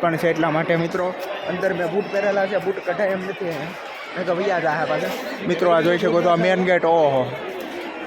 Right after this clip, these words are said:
મિત્રો તમે જુઓ યાર, આ જે, આ જે બનાવવામાં આવી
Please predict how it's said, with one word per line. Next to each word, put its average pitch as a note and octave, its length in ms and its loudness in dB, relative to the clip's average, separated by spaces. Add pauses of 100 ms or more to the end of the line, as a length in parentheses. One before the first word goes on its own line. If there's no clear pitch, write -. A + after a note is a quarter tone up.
(300)
મિત્રો F3 200 4 (100)
તમે F#3 240 2
જુઓ F#3+ 140 6 (140)
યાર, C#3 160 0 (960)
આ E3 120 -2
જે, G3 120 4 (1040)
આ G3 120 2
જે A3 80 4 (440)
બનાવવામાં G#3 500 0
આવી A3 160 -2